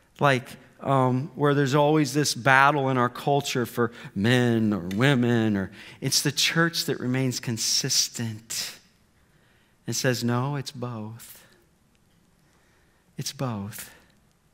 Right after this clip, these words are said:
equal." And actually, it's just trying to figure out how to speak the language that the other one receives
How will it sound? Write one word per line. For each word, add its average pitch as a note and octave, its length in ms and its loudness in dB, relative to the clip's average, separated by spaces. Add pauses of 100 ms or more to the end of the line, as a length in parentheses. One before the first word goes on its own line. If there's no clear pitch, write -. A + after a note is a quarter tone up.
(140)
equal." A#2 560 -8 (800)
And A#2 100 0
actually, C#3 420 0
it's A#2+ 180 -2
just - 220 -2
trying B2+ 300 -2
to A2+ 60 -4
figure B2 400 -4
out G2+ 260 -4
how A2+ 180 -8
to G#2+ 80 -8
speak A#2 400 -8
the A2 120 -6
language A#2 640 -6
that G#2 180 -12
the G#2+ 160 -8
other A2 260 -8
one G#2 340 -10 (680)
receives - 840 -10